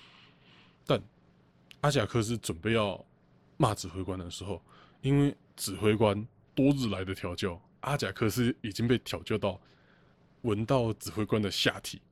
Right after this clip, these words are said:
就会直接高潮，哦，真的很荒谬。但我接-，我觉得接下来就快要到我觉得他最屌的地方了，大家再忍一下。最后，指挥官插入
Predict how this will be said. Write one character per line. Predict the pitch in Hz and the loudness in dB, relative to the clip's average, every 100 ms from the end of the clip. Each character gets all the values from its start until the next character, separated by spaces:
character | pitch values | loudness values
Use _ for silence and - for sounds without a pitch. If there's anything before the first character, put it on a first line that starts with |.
| _ | _
就 | 107 | -4
会 | 107 98 - _ | -2 -2 -4 _
直 | - 95 | -10 -4
接 | 110 107 110 - _ _ - | 0 2 2 -2 _ _ -2
高 | 110 | 0
潮， | - - - - - - _ | 0 -4 -10 -14 -20 -20 _
哦， | - - - | -14 -10 0
真 | 175 | 2
的 | 156 | 2
很 | 120 98 | 2 2
荒 | 113 | 2
谬。 | 127 131 92 | 6 6 6
但 | 147 147 - - _ _ _ _ _ _ _ _ _ _ _ _ | 2 2 -2 -18 _ _ _ _ _ _ _ _ _ _ _ _
我 | 104 | -4
接-， | 101 - - - | -2 -2 -4 -4
我 | - 120 | 0 6
觉 | 151 | 6
得 | 165 | 6
接 | 165 165 | 4 6
下 | 160 | 6
来 | 110 110 | 6 4
就 | 127 | 2
快 | - 131 | 6 8
要 | 123 | 8
到 | 117 127 110 104 - - | 8 8 8 2 -6 -4
我 | 107 | -2
觉 | 107 113 | 2 2
得 | 117 - _ _ | 2 -4 _ _
他 | - 117 | -2 0
最 | - 160 | 6 6
屌 | 101 95 | 6 2
的 | 95 | 2
地 | 104 98 | 2 2
方 | 98 90 | 0 -2
了， | 87 - _ | -8 -14 _
大 | 113 | 0
家 | 113 110 - | 2 0 4
再 | - 123 | 6 6
忍 | 101 92 | 6 -2
一 | 92 | 0
下。 | 113 90 - _ _ _ _ _ _ _ _ _ _ _ _ - | 0 0 -8 _ _ _ _ _ _ _ _ _ _ _ _ 2
最 | 147 | 4
后， | 139 - _ - - - - - - _ - | 4 2 _ -20 -20 -20 -20 -20 -20 _ -8
指 | - | 0
挥 | 107 127 | 4 6
官 | 123 120 127 147 - | 6 6 2 -4 -12
插 | - 113 113 | -2 4 6
入 | 120 113 90 | 6 6 2